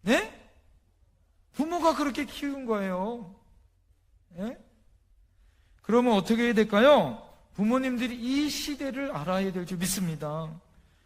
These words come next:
오늘날 자꾸만 고부 간의 갈등, 자식 간의 분호, 부모, 불화가 일어나는 것을 봐-, 보게 되어지면 왜 그러냐? 옛날에는 시집살이 하던 시대에는요, 그때에는 어떻게 해요? 봉어리 몇 년?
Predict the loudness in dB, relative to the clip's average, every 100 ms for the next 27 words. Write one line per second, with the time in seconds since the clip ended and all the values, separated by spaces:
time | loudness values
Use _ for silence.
0 | _ _ 0 4 6 4 2 -4 -4 -2
1 | 2 2 2 0 0 2 0 2 2 2
2 | -2 0 0 0 -2 -10 -20 -16 -8 -6
3 | -6 -4 -2 -2 -2 0 0 0 -2 -2
4 | -2 -4 0 2 4 2 2 -2 -18 -20
5 | -6 2 2 4 4 4 2 -2 -4 -4
6 | -4 -6 -6 -8 -6 -8 -4 -2 0 -2
7 | -4 -2 -2 -2 -2 -2 -2 -4 -2 2
8 | 4 4 0 -6 -20 _ -20 _ -4 0
9 | 2 2 2 2 0 -4 -16 -6 -4 -2
10 | -4 0 2 4 4 2 0 -4 -12 -4
11 | -2 -2 -2 -4 0 0 0 -4 -20 _
12 | _ _ -6 -2 2 4 6 4 0 -8
13 | -20 -20 _ -10 -6 -2 0 -2 -4 -4
14 | 0 4 4 2 2 2 4 2